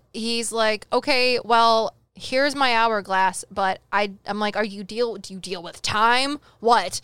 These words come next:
If you break that thing, there's gonna be a mess, and then we're gonna have to clean up the sand. You need to hurry up, bro, bro ham." And he's like, "No, I don't deal with time necessarily." And then he made me hear what Emily said of,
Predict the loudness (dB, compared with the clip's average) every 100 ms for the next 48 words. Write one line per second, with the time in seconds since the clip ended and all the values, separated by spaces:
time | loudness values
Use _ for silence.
0 | -10 -8 -6 0 2 2 2 0 0 -2
1 | -4 -4 -4 -2 -4 0 0 0 -2 -6
2 | -4 -2 0 -2 -4 -8 -6 -6 -6 -6
3 | -4 -4 -6 -6 -4 -4 -4 -2 -2 -4
4 | _ -8 -6 -4 -4 -8 _ _ -16 -12
5 | -6 0 0 0 -2 -4 -4 -8 -14 -20
6 | _ -12 -10 -8 -6 -6 -6 -8 -6 -2
7 | -2 -2 -6 -10 -8 -6 -6 -8 -10 -6
8 | -4 -4 -6 -8 -8 -8 -6 -6 -8 -10
9 | -14 -20 -12 -8 -6 -6 -6 -6 -4 -4
10 | -6 -10 -12 -6 -2 0 2 2 -2 _
11 | _ _ -2 -2 0 -2 -2 -4 -6 0
12 | 0 0 -2